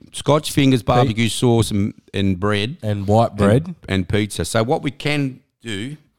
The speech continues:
Speaker 1: Jace, be prepared. Scotch fingers, barbecue sauce, bread.
Speaker 2: With pizza.
Speaker 1: Pizza bread.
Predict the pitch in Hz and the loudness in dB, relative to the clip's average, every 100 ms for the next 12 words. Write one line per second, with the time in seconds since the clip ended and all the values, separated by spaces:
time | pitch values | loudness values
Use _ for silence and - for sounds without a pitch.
0 | _ _ _ _ _ _ - 101 127 - | _ _ _ _ _ _ -10 -8 -8 -8
1 | 120 101 90 110 120 160 _ _ _ _ | -10 -12 -8 -6 -6 -8 _ _ _ _
2 | _ _ _ _ - - 123 - 107 107 | _ _ _ _ -16 -12 -10 -10 -8 -8
3 | 104 101 - 104 98 87 82 - 95 87 | -8 -10 -12 -16 -16 -18 -18 -14 -14 -14
4 | _ 98 92 95 123 _ _ - 127 110 | _ -14 -12 -12 -16 _ _ -4 -2 -2
5 | 123 143 - 82 101 - 104 110 - 90 | -4 -4 -6 -12 -14 -16 -14 -12 -14 -14
6 | 95 90 | -12 -12